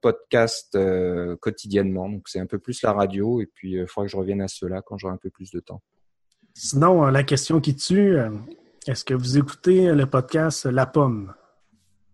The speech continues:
Speaker 1: Ouais, ben, on a participé un petit peu aussi, hein. Euh,
Speaker 2: Ouais.
Speaker 1: c'est, on n'a pas eu le temps. Le problème, alors, ce qu'on a fait, c'est qu'on avait été contacté par, euh,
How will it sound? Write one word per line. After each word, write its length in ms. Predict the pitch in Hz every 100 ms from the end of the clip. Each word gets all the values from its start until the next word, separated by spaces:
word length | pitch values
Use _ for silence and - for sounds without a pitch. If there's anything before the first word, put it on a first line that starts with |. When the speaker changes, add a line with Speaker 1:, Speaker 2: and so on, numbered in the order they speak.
| _ _ _ - - - _ _ _ _ _
Speaker 1:
Ouais, 180 | 185 240
ben, 120 | 196
on 120 | 175 165
a 100 | 165
participé 580 | 208 - 156 - 190 196
un 80 |
petit 240 | 202 - 175
peu 160 | 202
aussi, 480 | 226 156 - 143 120
hein. 260 | 113 131 160 _ _ _ 113
Euh, 360 | 113 113 110 165 208 214 - _ _ _ _ _ _ -
Speaker 2:
Ouais. 300 | - 87 90
Speaker 1:
c'est, 320 | - 135 120
on 80 | 131
n'a 120 | 147
pas 140 | 147 196
eu 40 |
le 80 | 180
temps. 220 | 180 165
Le 140 | 147
problème, 440 | - 160 160 180 190
alors, 180 | 131 127
ce 100 | -
qu'on 140 | 160
a 80 | 151
fait, 220 | 151 180
c'est 280 | - 151 -
qu'on 380 | 131 123 117 120
avait 200 | 117 123
été 180 | 135
contacté 520 | 127 127 120 - 131 127
par, 300 | 107 98 90
euh, 260 | 87 85